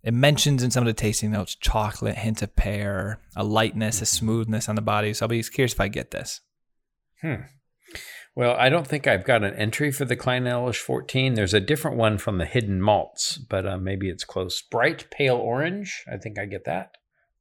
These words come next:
Speaker 2: The nose is fragrant. A stroll in the sand dunes. And this is where my wife checks out. <laughs> She's like, "Yeah, you lost me here, dude."
Speaker 1: Uh-huh.
Speaker 2: Ah. I can't wait to go to Scotland and smell the Scottish sea.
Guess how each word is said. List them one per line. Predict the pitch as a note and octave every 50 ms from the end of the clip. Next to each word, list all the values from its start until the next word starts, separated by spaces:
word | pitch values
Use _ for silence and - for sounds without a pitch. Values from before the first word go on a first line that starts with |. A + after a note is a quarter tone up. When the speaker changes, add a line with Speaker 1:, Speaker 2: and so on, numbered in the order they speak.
| -
Speaker 2:
The | C#3+ C3
nose | B2 A#2 A2 G#2 F#2 G#2+
is | F#2+ -
fragrant. | - - A2+ A2+ C3 C3 C#3 F#3 G3 F#3 - - - - - -
A | - C3
stroll | - - - - - - D3 D#3+ F3 F#3+ G3 G3+ G3 F#3+ F#3+ -
in | - F3 D#3
the | D#3 D#3 C3+
sand | - - - G#2+ G2+ G#2 G#2 G2
dunes. | F#2+ F2+ E2 E2+ F2+ F2 - - - - - - - - - -
And | - - G#2+ A2
this | A#2 A2+ -
is | C#3+ A2+ G#2+
where | A#2+ A#2 G#2+
my | G#2+ G#2 G2+
wife | F2+ F#2 F#2+ F#2 - -
checks | - - F#2+ - - -
out. | - - - - - - - -
<laughs> | - - G#3+ D3 E3+ E3 B2
She's | - - D3+ A2
like, | F2 F2 - -
"Yeah, | F#2+ D#2+ E2 - - - C3+
you | - C#3 A#2 - - -
lost | G#2+ G#2 G2 - -
me | G#2 F2+
here, | E2 F2 D#2+
dude." | D2+ D#2 D#2+ D2+
Speaker 1:
Uh-huh. | - A2+ A2 A2+ A2 A2 - - _ _ _ _ _ _ _ _ _ _ _ _ _ _ _ _ _ _ _ -
Speaker 2:
Ah. | - B2+ A#2 A2 G2+ E2 C2 B1 - - - - - - - - -
I | C#3 D3+
can't | D3+ - D#3 A#2+ -
wait | F#2 F#2+ F#2+ F#2 -
to | -
go | F2 F#2+ F2+ E2+
to | E2+
Scotland | - - - E2+ E2+ - - F2+ F2 F2+
and | E2+ D#2+
smell | - - A2 F#2+ F2 F2+
the | F2+ F2
Scottish | - - - G2+ E2+ D#2 D#2+ D#2 - -
sea. | - - - G2 G2 - - - F#2